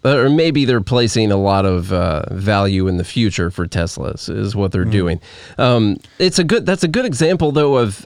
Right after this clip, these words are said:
Speaker 1: how people used to talk about Jeff Bezos and his wealth. That actually, while you were saying that, I was drawing all the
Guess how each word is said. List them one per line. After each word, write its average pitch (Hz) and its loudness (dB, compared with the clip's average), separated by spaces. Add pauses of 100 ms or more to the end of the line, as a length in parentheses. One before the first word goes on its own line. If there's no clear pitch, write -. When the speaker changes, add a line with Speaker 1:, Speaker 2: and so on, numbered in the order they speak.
Speaker 1:
how 135 0
people 143 -2
used 131 -2
to 117 0
talk 117 0
about 104 0 (120)
Jeff 110 0
Bezos 107 0
and 101 0
his 110 0
wealth. 90 -2 (520)
That 127 0
actually, 135 0
while 117 0
you 113 2
were 107 0
saying 139 0
that, 95 2
I 98 2
was 98 -2
drawing 110 2
all 104 2
the 95 0